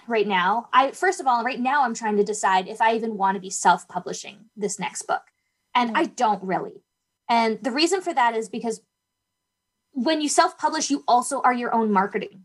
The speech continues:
Speaker 1: person. And I hate marketing. <laughs> I just,
Speaker 2: <laughs>
Speaker 1: I hate it because
Speaker 2: That's
Speaker 1: in the
Speaker 2: totally
Speaker 1: end,
Speaker 2: fair.
Speaker 1: it's, it's self-promotion is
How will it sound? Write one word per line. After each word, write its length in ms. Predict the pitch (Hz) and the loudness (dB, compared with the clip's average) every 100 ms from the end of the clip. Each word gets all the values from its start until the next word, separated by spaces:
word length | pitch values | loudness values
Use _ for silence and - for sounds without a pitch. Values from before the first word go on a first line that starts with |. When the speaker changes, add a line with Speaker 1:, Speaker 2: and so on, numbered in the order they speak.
| _ | _
Speaker 1:
person. 400 | 202 - - 233 _ _ - | -4 -4 -6 -14 _ _ 2
And 160 | 226 220 | 2 2
I 480 | 247 262 269 285 190 - | 0 2 0 -2 -10 -12
hate 600 | - 269 285 302 311 - | -10 -6 -4 -2 -2 -4
marketing. 640 | 262 285 285 240 208 180 226 - - | 0 0 0 -4 -4 -4 -4 -6 -8
<laughs> 200 | _ - | _ 4
I 600 | 392 254 240 302 - 233 | 4 4 0 0 2 2
just, 280 | 311 339 302 | 2 0 -2
Speaker 2:
<laughs> 800 | 311 - _ _ _ 311 277 - | -4 -6 _ _ _ -16 -4 0
Speaker 1:
I 100 | 330 | 2
hate 840 | 330 285 339 349 311 196 254 - | 2 2 0 0 2 2 0 -2
it 80 | - - _ - | -6 -18 _ -6
because 180 | 370 330 285 | 2 2 2
Speaker 2:
That's 140 | 320 | 0
Speaker 1:
in 80 | 392 | 0
the 60 | 247 | 2
Speaker 2:
totally 240 | 233 220 | 4 2
Speaker 1:
end, 80 | 247 | 0
Speaker 2:
fair. 320 | 185 180 214 | 0 0 -2
Speaker 1:
it's, 100 | - _ _ - | -4 _ _ 0
it's 220 | 339 240 | 2 2
self-promotion 960 | - 262 269 285 - 254 214 220 208 175 | 0 4 4 4 -4 0 2 2 -2 -6
is 140 | 180 | -8